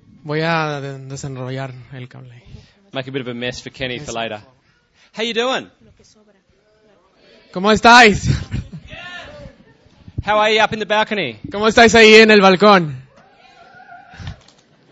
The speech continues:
Speaker 2: Well, it is, it is nice to be here.
Speaker 1: Es un placer estar aquí.
Speaker 2: Um, I have been looking forward to coming here since,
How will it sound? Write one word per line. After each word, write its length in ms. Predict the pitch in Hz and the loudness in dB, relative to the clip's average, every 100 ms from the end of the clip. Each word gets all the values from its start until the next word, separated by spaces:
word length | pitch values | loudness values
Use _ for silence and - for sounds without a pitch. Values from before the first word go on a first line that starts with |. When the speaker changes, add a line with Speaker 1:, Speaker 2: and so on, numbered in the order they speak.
| _ _ _ _ _ _ 127 | _ _ _ _ _ _ -14
Speaker 2:
Well, 160 | 185 | -10
it 100 | 196 | -8
is, 160 | 196 165 | -8 -8
it 200 | 226 196 | -8 -6
is 140 | 180 | -6
nice 260 | 190 190 180 | -2 -2 -2
to 80 | 196 | -6
be 200 | 170 185 | -4 -2
here. 300 | 165 143 95 - - | -2 -6 -10 -16 -4
Speaker 1:
Es 420 | 170 170 170 - | 0 0 -2 -6
un 100 | 175 | -4
placer 320 | 180 170 175 | -2 0 -2
estar 240 | 175 196 165 | -2 -2 -2
aquí. 460 | 147 175 208 180 _ _ _ | 0 -2 -2 -10 _ _ _
Speaker 2:
Um, 220 | 156 165 170 | -14 -14 -6
I 180 | 180 | -6
have 120 | 190 165 | -4 -8
been 120 | 190 | -10
looking 240 | 190 196 | -10 -12
forward 280 | - 202 208 | -12 -10 -10
to 60 | 185 | -10
coming 280 | 185 185 | -12 -12
here 160 | 165 185 | -10 -12
since, 400 | - 180 180 - | -12 -14 -16 -20